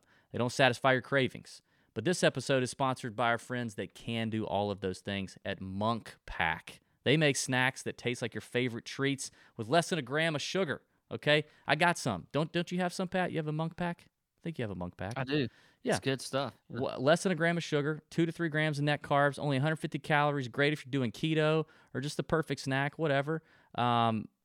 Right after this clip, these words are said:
Speaker 1: you know, I changed my eating habits last year and, uh, lost, lost some weight. Um, you've changed yours as well. You're looking great, looking dapper,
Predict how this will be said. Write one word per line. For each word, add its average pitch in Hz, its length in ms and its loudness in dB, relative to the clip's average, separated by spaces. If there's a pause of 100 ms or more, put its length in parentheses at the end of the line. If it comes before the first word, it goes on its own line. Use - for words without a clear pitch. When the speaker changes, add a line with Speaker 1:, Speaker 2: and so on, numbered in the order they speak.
(140)
Speaker 1:
you 147 140 4
know, 151 220 4
I 135 140 2
changed 143 380 -2
my 139 220 0
eating 131 260 -2
habits 123 520 -4
last 117 360 0
year 120 300 -4 (140)
and, 107 460 0
uh, 104 360 0
lost, 107 460 0
lost 110 200 -2
some 107 120 -4
weight. 98 320 0 (460)
Um, 95 360 -2 (140)
you've 110 220 -6
changed 113 300 0
yours 110 180 -2
as 107 100 -6
well. 113 180 2
You're 113 120 -2
looking 107 220 -2
great, 101 340 0
looking 107 240 -6
dapper, 104 400 0